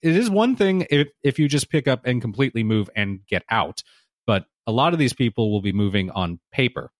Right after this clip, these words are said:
or coming back and forth and keeping their jobs and living part-time in California.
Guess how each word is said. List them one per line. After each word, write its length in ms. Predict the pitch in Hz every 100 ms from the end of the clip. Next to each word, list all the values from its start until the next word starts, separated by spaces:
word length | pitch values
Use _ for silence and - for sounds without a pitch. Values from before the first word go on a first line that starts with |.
| _ _ _ -
or 340 | 101 101 95
coming 320 | - 110 98
back 220 | 92 90 90
and 100 | -
forth 300 | 135 110 104
and 140 | 95
keeping 340 | - 139 131
their 100 | 110
jobs 480 | 95 98 85 82 -
and 220 | 107 90
living 260 | 113 113 104
part-time 420 | 104 104 110 98
in 80 | 92
California. 680 | 95 90 87 95 80 78